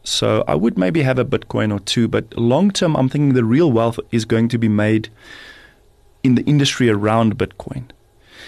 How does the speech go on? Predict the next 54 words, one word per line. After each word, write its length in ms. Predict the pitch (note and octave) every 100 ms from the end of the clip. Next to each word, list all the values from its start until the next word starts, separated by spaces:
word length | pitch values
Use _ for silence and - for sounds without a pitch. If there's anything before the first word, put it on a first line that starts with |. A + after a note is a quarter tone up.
| - -
Um, 300 | G2+ G2 G2
a 80 | A#2
way 160 | A2 C3
I 120 | -
look 200 | A#2+ A#2+
at 60 | B2+
it 100 | A2+
is, 160 | G#2+
like, 280 | G#2+ G#2 G#2 -
the 80 | -
guys 300 | A2 A#2 C#3
that 80 | B2+
are 80 | A2
still 260 | - D#3
making 320 | C#3 A#2+ B2
money 240 | G#2+ G#2+ A#2+
off 180 | G#2 -
oil, 220 | A#2+ A2
I 100 | A2+
think, 240 | - C#3+
are 80 | C3
the 60 | G#2+
petrol 380 | - A#2+ - A2
stations, 920 | - - A2+ - - F2 - - - _ _ _ _
the 120 | -
actual 380 | - C3 - B2+
mom 240 | A2 G#2+ A2+
and 180 | G#2+
pop 240 | - A#2 -
who 120 | -
owns 200 | A#2 B2
a 60 | C3+
petrol 400 | - A2+ - -
station, 560 | - G2 G2+ A#2 A2+ - - - -
and 160 | G#2+ G2+
they 80 |
service 400 | G2+ - A#2 B2
cars 300 | - A#2 A2+ G#2+
and 60 |
they 40 | G2+
have 100 | A#2
a 40 |
car 300 | - A#2+ A2
wash 300 | G#2+ A2 G#2+
and 60 | G2
they 40 |
have 100 | G2
a 20 |
little 160 | G#2+ A#2
shop 380 | - - A2 -
there. 260 | G2+ G#2+ - - - - -
They're 100 | B2+
not 180 | G3 -
literally 400 | B2 C#3 C#3